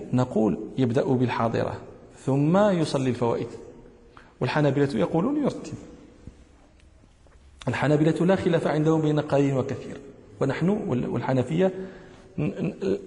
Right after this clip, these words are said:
تختلف عندنا الفتوى. إذا كانت الفوائت قليلة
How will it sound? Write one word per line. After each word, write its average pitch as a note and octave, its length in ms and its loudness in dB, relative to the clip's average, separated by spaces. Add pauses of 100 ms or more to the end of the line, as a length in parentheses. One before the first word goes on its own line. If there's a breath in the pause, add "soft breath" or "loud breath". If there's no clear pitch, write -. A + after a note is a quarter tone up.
(120)
تختلف G3 360 2
عندنا C#3 280 0
الفتوى. - 300 -6 (140)
إذا E3+ 160 2
كانت A#3 320 4
الفوائت A3+ 400 4
قليلة A3+ 580 2